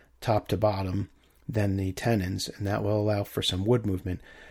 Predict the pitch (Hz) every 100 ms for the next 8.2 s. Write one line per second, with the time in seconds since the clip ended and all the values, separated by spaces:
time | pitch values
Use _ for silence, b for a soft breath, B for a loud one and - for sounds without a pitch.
0 | B - 117 131 151 - 143 120 - -
1 | 127 113 110 - 104 117 117 113 104 95
2 | - 104 104 95 - - - - 95 98
3 | - 127 120 107 95 - - 127 139 143
4 | 135 - b b - - 160 156 120 113
5 | 135 127 - 107 107 98 95 95 101 -
6 | b b b - 113 - 120 113 101 107
7 | 113 107 117 104 98 104 101 92 90 82
8 | - -